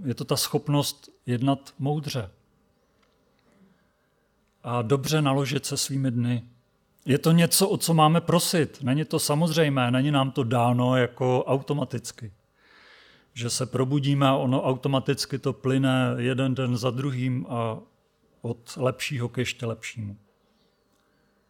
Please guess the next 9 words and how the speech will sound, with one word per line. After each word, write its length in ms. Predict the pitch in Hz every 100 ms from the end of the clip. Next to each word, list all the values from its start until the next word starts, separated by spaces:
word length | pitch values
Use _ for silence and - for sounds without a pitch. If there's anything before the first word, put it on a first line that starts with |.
| _ _ _
Je 80 | 123
to 140 | 131
něco, 300 | 139 143 -
co 160 | 131 139
se 120 | -
potřebujeme 580 | - - 131 123 131 139
naučit, 600 | 135 139 143 - 123 -
co 180 | - 120
potřebujeme 920 | - - 120 120 120 120 120 120